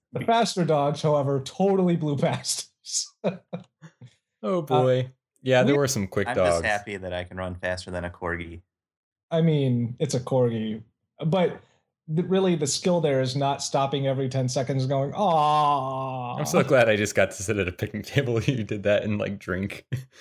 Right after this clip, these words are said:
Speaker 2: It was,
Speaker 3: <laughs>
Speaker 2: it was a pretty
Speaker 3: Oh,
Speaker 2: good,
Speaker 3: look at them go.
Speaker 2: that was
Speaker 1: Yeah,
Speaker 2: a pretty
Speaker 1: I
Speaker 2: good
Speaker 1: remember,
Speaker 2: experience.
Speaker 1: I remember when I, when I finally crossed the finish line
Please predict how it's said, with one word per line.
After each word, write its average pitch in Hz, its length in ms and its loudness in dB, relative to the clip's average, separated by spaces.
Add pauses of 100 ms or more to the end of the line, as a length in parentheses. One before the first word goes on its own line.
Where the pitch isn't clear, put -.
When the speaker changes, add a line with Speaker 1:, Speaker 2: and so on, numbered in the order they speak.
(280)
Speaker 2:
It 180 160 2
was, 175 160 2
Speaker 3:
<laughs> 151 200 -4 (600)
Speaker 2:
it 233 60 4
was 139 140 0
a 147 60 -4
pretty 123 320 -2
Speaker 3:
Oh, 110 40 -6
Speaker 2:
good, 123 120 -2
Speaker 3:
look 135 140 2
at 135 60 0
them 127 260 -4
go. 110 580 -6
Speaker 2:
that 170 80 -4
was 170 80 0
Speaker 1:
Yeah, 170 100 2
Speaker 2:
a - 20 -2
pretty 147 160 2
Speaker 1:
I - 20 4
Speaker 2:
good 170 100 4
Speaker 1:
remember, - 200 2
Speaker 2:
experience. 104 540 -2 (180)
Speaker 1:
I 160 60 0
remember 180 400 2
when 175 140 2
I, 151 340 2
when 151 140 -2
I 147 80 2
finally 156 360 0
crossed 143 320 -2
the 139 80 -8
finish 143 360 -4
line 127 440 0